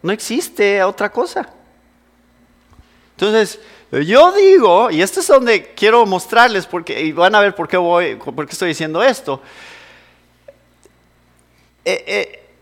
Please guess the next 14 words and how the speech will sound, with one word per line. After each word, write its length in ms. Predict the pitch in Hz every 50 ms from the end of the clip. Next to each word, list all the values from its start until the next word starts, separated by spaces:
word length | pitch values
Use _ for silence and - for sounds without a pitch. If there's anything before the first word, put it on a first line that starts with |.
| _ _ _ -
el 480 | 170 185 190 190 190 190 190 196 196 196
noviazgo 840 | 214 214 208 226 262 294 330 359 359 302 254 220 233 226 220 226
es 840 | 247 262 220 165 165 190 208 208 - - - - - - - - - _ _ _ _ _ _ _ _ _ _ _ _ _ _ _ _ _ _ _ _ -
la 380 | - 156 175 220 254 254 - -
tortura 1120 | 269 262 254 240 - - - 339 349 359 330 226 175 180 202 226 262 330 - - - - _ _ _ _ _ _ _ _ _ _ _ _ _ _ _ _ -
de 160 | 156 202 214
lo 180 | 226 226 220 -
que 120 | 240 226
no 240 | 214 220 262 277 294
es 140 | 285 262 240
natural. 680 | 254 254 247 254 269 277 285 311 311 285 220 - - - - _ _ _ _ _ _ _ _ _ _ _ _ _ _ _ _ _ _ _ _ _ _ _ _ _ _ _ _ _ _ _ _ _ _ _ _ _ _ _ _ _ _ _ _ _ _ _ _ _ _ _ _ _ _ _ -
¿Por 180 | - 190 185
qué 120 | - 233 226
tortura? 560 | 233 240 214 - - 226 214 202 151 117